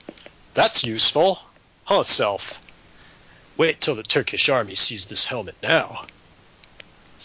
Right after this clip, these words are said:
He also sees distant galaxies for a couple seconds, but doesn't say that it's useful. He goes out and takes out a million Turks and their cannons with a spear. Off screen! You're welcome, audience.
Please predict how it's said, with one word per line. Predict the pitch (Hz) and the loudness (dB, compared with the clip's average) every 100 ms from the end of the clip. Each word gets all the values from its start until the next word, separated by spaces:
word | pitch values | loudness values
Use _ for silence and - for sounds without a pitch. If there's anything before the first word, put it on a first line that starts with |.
| - - | -12 -4
He | 156 | 2
also | 170 185 185 | 4 4 4
sees | 147 175 160 - | 2 2 2 2
distant | 151 - 123 - | 2 2 -2 0
galaxies | 123 139 123 - 98 | 2 4 2 0 0
for | - 110 | -2 -4
a | |
couple | 98 110 - | -8 -6 -2
seconds, | - 90 82 95 - | 0 -2 -6 -4 -4
but | 104 - | -2 0
doesn't | 117 104 - | 0 2 0
say | - 87 | -2 -4
that | 90 | -8
it's | - - - | -4 -4 -4
useful. | 104 - - - - - - - - - - - - - - | -2 -2 -4 -10 -12 -20 -20 -20 -20 -20 -20 -16 -14 -14 -4
He | 175 | 0
goes | 175 180 156 | 4 4 4
out | 131 190 | 4 2
and | - | 2
takes | 175 147 165 | 0 2 2
out | 143 | 2
a | |
million | 120 127 131 120 | 0 0 2 2
Turks | 117 135 104 - | 0 0 2 0
and | 104 | 0
their | 98 | -4
cannons | - 131 127 95 90 - | 0 2 2 0 -2 -2
with | 92 | -2
a | - | 2
spear. | - - 107 78 80 - - - - - - - - - | 2 0 -6 -4 -6 -10 -20 -20 -20 -20 -20 -20 -20 -2
Off | 208 190 185 | 4 4 4
screen! | - - 185 214 196 202 220 - _ _ - - | 4 4 4 4 4 2 0 -8 _ _ -20 -2
You're | 151 | 2
welcome, | 160 202 - 101 | 4 4 2 0
audience. | 101 113 139 151 - | 2 2 2 2 2